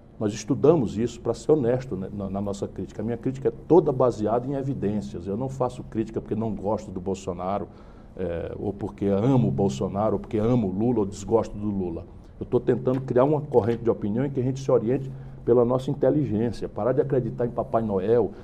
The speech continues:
sabe, em coisa. Então, o que é que aconteceu com os homicídios? Em mil novecentos, em dois mil e dezessete, foram sessenta e um mil homicídios em números redondos registrados oficialmente no Brasil.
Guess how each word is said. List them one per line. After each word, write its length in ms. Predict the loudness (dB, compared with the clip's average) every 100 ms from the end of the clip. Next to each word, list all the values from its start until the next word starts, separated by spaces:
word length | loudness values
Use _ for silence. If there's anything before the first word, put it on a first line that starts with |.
| -18 -16
sabe, 420 | 0 2 2 -6 -10 -10
em 80 | -10
coisa. 260 | -4 -2 0
Então, 220 | 2 2 0 -12
o 40 | -2
que 80 | 0
é 40 |
que 60 | 0
aconteceu 500 | -2 0 -2 2 0
com 120 | 0
os 100 | -2
homicídios? 720 | -2 -2 -8 -10 -10 -12 -20 -20 -16 -4
Em 60 |
mil 120 | 0 2
novecentos, 420 | 2 2 0 2
em 80 | 6
dois 180 | 6
mil 120 | 6 2
e 20 |
dezessete, 840 | 0 -2 -2 2 4 4 2 -14 -18 -20 -20 -20
foram 220 | 0 2 2
sessenta 680 | 0 -2 -2 -2 -2 2
e 80 | 0
um 40 | 2
mil 340 | 2 2 4
homicídios 520 | 2 0 -4 -4 -2
em 60 | -2
números 320 | 0 0 0
redondos 400 | -2 0 -2 0
registrados 560 | -2 -2 -4 -2 0 -2
oficialmente 480 | -4 -4 -4 -6 -6
no 80 |
Brasil. 420 | 0 0 0 -6